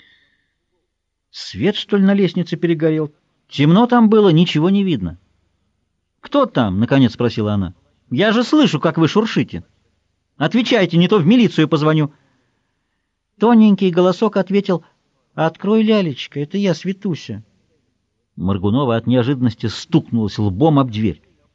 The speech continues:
Лялечкой ее уже лет пятьдесят никто не называл. С тех пор, как умерла Светуся, ее сестра, утонула в озере.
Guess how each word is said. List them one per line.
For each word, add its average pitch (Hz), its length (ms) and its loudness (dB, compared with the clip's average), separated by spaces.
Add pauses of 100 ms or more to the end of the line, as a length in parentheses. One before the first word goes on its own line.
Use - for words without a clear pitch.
(500)
Лялечкой 214 840 0 (380)
ее 180 240 2
уже 190 120 2
лет 202 220 0
пятьдесят 214 640 0
никто 156 240 -2
не 135 100 2
называл. 135 400 -2 (880)
С - 80 -20
тех 151 200 -4
пор, 226 220 0
как 156 200 -4
умерла 160 340 0
Светуся, 170 580 -6
ее 127 200 -2
сестра, 156 480 -6 (180)
утонула 131 400 -2
в 135 60 -4
озере. 101 280 -6